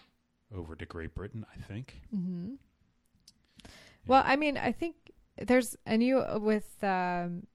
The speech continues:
Speaker 2: Joe Rogan and some po-, podcasts that have been around for a long time, sometimes you need to take a break from those because,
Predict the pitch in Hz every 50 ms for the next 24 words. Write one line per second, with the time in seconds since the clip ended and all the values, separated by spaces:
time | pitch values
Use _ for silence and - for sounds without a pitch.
0 | _ - - 208 202 196 190 208 220 226 220 202 185 180 180 180 180 - - -
1 | - 196 185 185 180 180 - 190 175 - 196 190 180 - - - 190 196 196 -
2 | 202 190 - - 185 180 170 180 175 175 170 175 175 - 214 208 214 214 208 -
3 | 233 226 220 208 233 220 247 247 220 226 214 202 180 170 196 180 - 165 - 170
4 | 170 170 175 - - - - 226 226 240 247 254 269 277 269 - - - 190 -
5 | 196 180 175 175 170 165 -